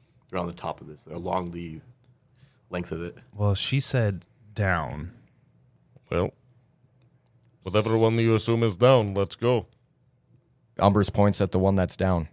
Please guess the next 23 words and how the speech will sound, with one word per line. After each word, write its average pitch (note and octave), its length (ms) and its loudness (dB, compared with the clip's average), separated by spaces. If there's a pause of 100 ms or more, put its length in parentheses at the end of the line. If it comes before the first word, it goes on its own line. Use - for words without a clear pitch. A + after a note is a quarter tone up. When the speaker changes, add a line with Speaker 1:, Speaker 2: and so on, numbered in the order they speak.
(140)
Speaker 4:
Go F2 180 0
ahead. G2+ 460 0
Speaker 1:
<laughs> - 180 0
So E3+ 60 -2
you, A#2+ 200 0
the, A2 80 -8
the, A2+ 120 -6
mo-, A#2 140 -8
the A2 120 -8
bottommost F#2+ 760 -4 (180)
button, F#2+ 280 -8
you, F#2 200 -10
Speaker 3:
Sure. G2 300 -4
Speaker 1:
you, - 80 -14
you G#2 60 -16
press G#2 260 -8
that F#2 200 -4
one, F2 220 -10 (400)
and, F#2+ 220 -8
uh, F2+ 120 -4
you F2 200 -10
feel F2 320 -8
this E2 320 -16